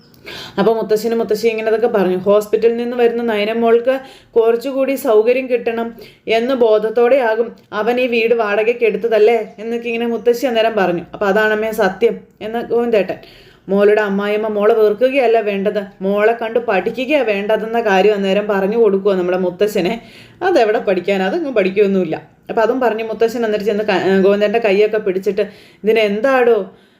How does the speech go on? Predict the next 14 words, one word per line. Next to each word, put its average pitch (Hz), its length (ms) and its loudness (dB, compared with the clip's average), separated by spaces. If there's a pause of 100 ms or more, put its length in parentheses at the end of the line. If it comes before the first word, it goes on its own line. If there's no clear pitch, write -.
(140)
ഏ, 208 240 4
ഗോവിന്ദ 214 360 4 (240)
തനിക്കും 214 460 -2 (120)
കനകയ്ക്കും 214 360 -2
ഞങ്ങൾ 214 200 0
തരേണ്ടതെന്ന്," 214 640 0 (440)
ഏ, 214 200 -2
നമ്മുടെ, 208 500 0 (160)
ഏ, 208 160 4 (480)
മുത്തശ്ശൻ 220 300 -8
ചോദിച്ചപ്പം, 208 580 0
"ഒന്നും 214 240 0
വേണ്ട 196 200 2
സാർ, 196 200 -4